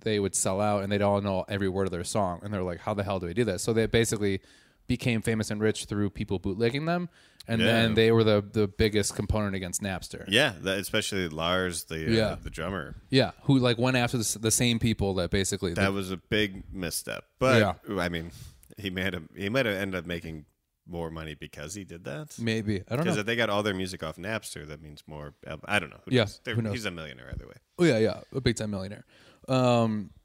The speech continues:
Speaker 1: which none of these, uh, people that we're watching right now will ever become millionaires.
Speaker 2: <laughs> Hey, come on.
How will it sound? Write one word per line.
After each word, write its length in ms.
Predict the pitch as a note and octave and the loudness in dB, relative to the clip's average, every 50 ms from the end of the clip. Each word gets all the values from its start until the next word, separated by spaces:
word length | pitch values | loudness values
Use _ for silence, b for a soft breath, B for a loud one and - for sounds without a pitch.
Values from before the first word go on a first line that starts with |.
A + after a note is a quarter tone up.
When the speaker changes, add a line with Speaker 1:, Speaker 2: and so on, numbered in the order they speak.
| _ _ | _ _
Speaker 1:
which 380 | B2+ C3+ B2 C3 A#2+ - - - | 2 4 6 6 6 4 2 2
none 160 | C3+ C3+ C3+ | 2 4 4
of 80 | B2+ B2+ | 4 4
these, 400 | A#2+ A#2 A2 G#2 - - - - - | 4 4 2 2 0 -2 -6 -4 -4
uh, 100 | A2+ G#2 | -4 -2
people 220 | - A#2+ G#2+ A2 | 0 0 0 2
that 120 | G2+ G2 D2+ | 0 0 0
we're 200 | G2 F#2 F#2 F2+ | -2 -2 -2 -2
watching 340 | F2 F#2+ F#2 F2+ - - G2 | -4 -4 -4 -4 -4 -6 -6
right 80 | F2+ | -6
now 160 | F#2+ F#2 F2+ | -6 -4 -2
will 80 | F#2 F#2 | 0 0
ever 140 | F#2 F2+ E2+ | 0 -2 -4
become 220 | F2 F2+ - F#2 B2+ | -4 -6 -4 0 2
millionaires. 280 | C#3 D#3+ - - - - | 4 2 2 0 -6 -16
Speaker 2:
<laughs> 80 | - - | -4 0
Hey, 240 | - E3 C#3+ C#3 A2 | 2 4 4 4 2
come 260 | - - D#3+ D#3 C3 | 2 -2 -6 -4 -6
on. 80 | F#2+ | -8